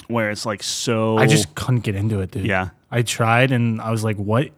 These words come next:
Speaker 2: is happening?"
Speaker 1: I can respect that. So I actually put Always Sunny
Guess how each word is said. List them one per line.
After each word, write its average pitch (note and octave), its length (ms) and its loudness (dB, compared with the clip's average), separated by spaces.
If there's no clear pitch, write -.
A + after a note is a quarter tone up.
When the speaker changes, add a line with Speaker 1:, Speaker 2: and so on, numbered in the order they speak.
Speaker 2:
is B2 180 -4
happening?" A#2 640 -4
Speaker 1:
I B2 120 2
can G3 140 -4
respect B2+ 360 0
that. C#3 140 0
So C#3 180 0
I B2 200 2
actually E3 300 2
put A#2+ 440 0
Always A2+ 360 0
Sunny G#2+ 520 -2